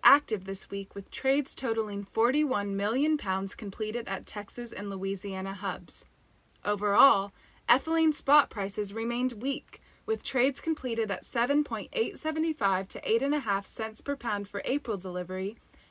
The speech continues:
and eight and a half to eight and three quarters cents per pound for May delivery. On the cost side,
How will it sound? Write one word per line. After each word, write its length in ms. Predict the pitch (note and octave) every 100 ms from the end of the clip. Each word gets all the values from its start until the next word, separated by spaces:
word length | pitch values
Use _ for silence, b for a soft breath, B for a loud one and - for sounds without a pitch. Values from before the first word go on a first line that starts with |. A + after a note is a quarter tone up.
| -
and 160 | G#3+ -
eight 220 | A#3 C4
and 100 | D4+
a 60 | D4
half 340 | G#3 G#3 -
to 100 | - -
eight 220 | A3+ B3
and 160 | G#3
three 180 | G3+ A#3
quarters 460 | A#3 D#4+ E4+ A3+ F#3+
cents 220 | F#3+ F#3+
per 140 | -
pound 360 | F#3 F#3+ F3+ F#3
for 160 | - A#3+
May 200 | B3 C4+
delivery. 600 | G#3 F3 F3+ F3+ E3+ F3+ _ _ _ _ _ _ _ -
On 220 | A3+ A3+
the 100 | G#3
cost 400 | - D4+ E4 -
side, 540 | - - G3 F#3+ G3